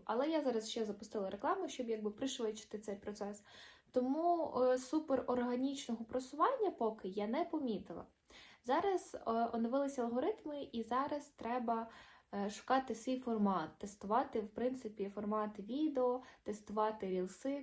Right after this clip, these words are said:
каруселі і так далі. Тому що, кажуть, каруселі теж дуже класно зараз, ем, збирають аудиторію, е, і збирають перегляди. Е, так, е, реклама, пауза на водичку.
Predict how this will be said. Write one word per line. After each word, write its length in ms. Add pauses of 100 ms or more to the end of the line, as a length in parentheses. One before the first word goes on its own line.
каруселі 540
і 40
так 220
далі. 240 (120)
Тому 180
що, 140
кажуть, 260
каруселі 400
теж 240
дуже 220
класно 380
зараз, 320 (460)
ем, 460 (180)
збирають 640
аудиторію, 800 (240)
е, 160
і 440
збирають 580
перегляди. 540 (380)
Е, 140
так, 260
е, 140
реклама, 320
пауза 320
на 80
водичку. 460